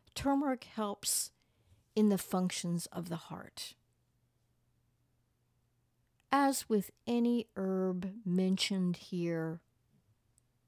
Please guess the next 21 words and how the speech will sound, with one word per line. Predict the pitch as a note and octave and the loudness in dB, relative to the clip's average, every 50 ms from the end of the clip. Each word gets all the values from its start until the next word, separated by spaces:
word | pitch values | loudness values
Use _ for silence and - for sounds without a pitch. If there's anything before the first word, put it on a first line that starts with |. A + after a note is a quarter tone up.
| _ _ _ _ _ _ _ _ _ _ _ _ _ _ _ _ _ _ _ _ _ _ _ _ _ _ _ _ _ _ _ _ _ _ _ _ _ _ _ | _ _ _ _ _ _ _ _ _ _ _ _ _ _ _ _ _ _ _ _ _ _ _ _ _ _ _ _ _ _ _ _ _ _ _ _ _ _ _
or | - G#3+ G#3+ | 2 4 4
by | F#3 F3 G3+ F#3+ F#3 F#3 F#3 F3+ | 4 6 6 6 6 6 4 4
me | F3+ F3 E3+ E3+ - - | 2 2 2 0 -2 -4
in | F3+ E3+ E3 | -4 -4 -4
the | E3 | -4
past, | D#3 - - - E3 D#3 D3+ C#3+ D#3 E3 - - - - - | -6 -10 -10 -10 -10 -8 -8 -10 -8 -8 -8 -8 -8 -2 2
it | A#3 A#3 A3+ | 2 2 2
is | B3+ B3 A3 - | 2 0 0 0
not | A#3 A#3 A#3+ B3+ B3 A#3 G#3+ - - - - - | 2 2 4 4 2 2 0 -2 -6 -10 -10 -4
recommended | F#3 F#3 F#3 E3+ - - F3 E3+ E3+ E3+ E3+ E3 D#3+ D#3+ D#3 D3+ D#3+ - - _ _ _ _ _ _ _ - | 0 0 0 0 0 -2 -2 -2 -2 0 -2 -2 -2 -4 -6 -8 -8 -12 -18 _ _ _ _ _ _ _ -4
to | - A#3 | -4 -4
take | A3 - - F#3+ F3+ F3 - - - _ - | -2 0 0 2 2 0 -2 -6 -8 _ 2
any | B3+ C4 B3+ C4 B3+ A#3+ | 4 6 6 6 6 4
dosage | G3+ - G3 F#3 F#3 F#3 - - - E3+ D#3+ D3+ D#3 - - - - - _ _ _ _ _ _ _ _ _ _ _ | 4 4 4 4 4 2 2 -2 -4 -4 -6 -8 -8 -10 -12 -12 -14 -14 _ _ _ _ _ _ _ _ _ _ _
without | - F#3 E3+ F#3 F3 E3+ E3+ - - | -4 0 2 2 2 2 0 -2 -4
consulting | - F#3 F3 F3 - - - A3 G#3+ G#3 G3+ - G#3+ F#3+ - | -6 -4 -4 -2 -2 -2 -2 -2 -2 -2 -2 -4 -4 -4 -4
a | - E3+ F3 | -4 -6 -4
doctor | E3+ - F3+ E3 D#3+ D#3 _ - - E3+ D#3 D#3 D#3+ E3 - _ - | -2 -2 -2 -2 -2 -4 _ -8 -6 -6 -4 -6 -6 -10 -14 _ -8
or | - F3 E3 | -6 -6 -6
qualified | - - - - E3 E3 E3 D#3+ D#3+ D#3+ - - E3+ D#3+ D#3 D#3 D#3 | -8 -10 -10 -6 -2 0 0 0 -2 -4 -6 -6 -4 -4 -4 -4 -6
practitioner. | - - D#3 D3+ - - - D#3 D3+ - - D3+ D3+ - E3 | -8 -8 -8 -8 -6 -6 -4 -4 -4 -4 -4 -6 -8 -8 -10